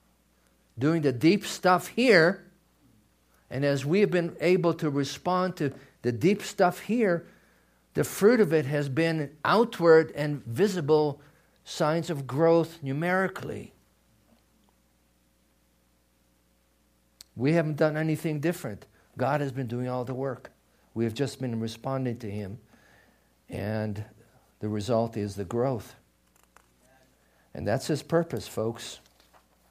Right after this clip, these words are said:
I'm saying all this to encourage you, because you have a stake in what takes place in your mishpacha. You have ownership. You have ownership.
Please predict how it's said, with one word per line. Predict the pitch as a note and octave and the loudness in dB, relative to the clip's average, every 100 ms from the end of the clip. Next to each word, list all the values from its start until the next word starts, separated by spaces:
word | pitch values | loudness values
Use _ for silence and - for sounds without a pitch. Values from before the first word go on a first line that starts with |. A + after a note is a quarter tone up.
| _ _ _ _ _ _ _ _ _ _ _ | _ _ _ _ _ _ _ _ _ _ _
I'm | - A#2+ | -8 -6
saying | A2+ F#3+ G#3+ A3 | 0 4 6 6
all | E3+ D#3+ D#3+ | 6 6 6
this | D3+ G3 G#3+ - - - _ _ _ _ | 4 4 2 -6 -12 -20 _ _ _ _
to | - | -6
encourage | C#3+ C#3+ G3 A3 A3+ B2+ | -6 -4 0 2 2 -2
you, | A2+ F#2 - _ _ _ _ _ _ _ - | -6 -8 -12 _ _ _ _ _ _ _ -16
because | B2 C3 A#2+ | -8 -6 -2
you | F3 | 2
have | G#3+ F#3 | 2 2
a | F#3 | -2
stake | - - A3 A3 - - _ _ _ _ | -4 -2 -2 -2 -8 -18 _ _ _ _
in | - B2+ | -6 -2
what | C#3 - | -2 2
takes | D#3 C#3+ | 0 0
place | - D#3 D#3 D#3+ | 0 2 2 0
in | C#3+ | -4
your | C3+ | -2
mishpacha. | C#3 C#3 - A#2+ E3+ E3+ C#3+ _ _ _ _ _ _ _ _ _ _ _ _ _ _ _ _ _ _ _ _ _ - | -4 -4 -6 -4 -2 -2 -4 _ _ _ _ _ _ _ _ _ _ _ _ _ _ _ _ _ _ _ _ _ -2
You | C3+ | 2
have | F3 E3 | 4 4
ownership. | F3 G#3 A3+ F#3+ - C#3+ - - _ _ _ _ _ _ _ _ _ _ _ _ _ _ _ - | 4 4 4 2 2 0 0 -16 _ _ _ _ _ _ _ _ _ _ _ _ _ _ _ -6
You | B2 | -2
have | D3 | -2
ownership. | D#3 F#3+ A3 G3+ - A#2 | 0 0 0 -4 -6 -8